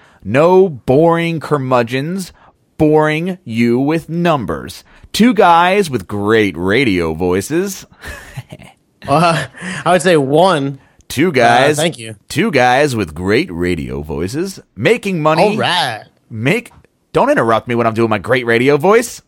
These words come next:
Speaker 2: <laughs>
Speaker 1: I'm gonna do it again. Two guys with great radio voices. Damn it, that sounded like shit.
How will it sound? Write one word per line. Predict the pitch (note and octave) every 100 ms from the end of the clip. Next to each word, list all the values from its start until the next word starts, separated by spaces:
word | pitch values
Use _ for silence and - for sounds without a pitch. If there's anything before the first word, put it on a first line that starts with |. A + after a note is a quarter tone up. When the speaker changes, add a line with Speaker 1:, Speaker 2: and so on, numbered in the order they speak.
| C#3+ -
Speaker 2:
<laughs> | - -
Speaker 1:
I'm | C#3 - _ - - -
gonna | C3
do | B2+ G#2+
it |
again. | F#2+ G#2+ D#2 - _ _ _ _ _ _
Two | - F#3 G3+
guys | F3 F#3 G#3 F3
with | G#2+ E2
great | F#2 G#2+ E3
radio | A#2 G2 F2 D#2+ C#2+
voices. | C#2+ E2+ - - - - - _ _ _ -
Damn | A#2 A2+
it, | D3+
that | F2+
sounded | F2 F2
like | -
shit. | - - -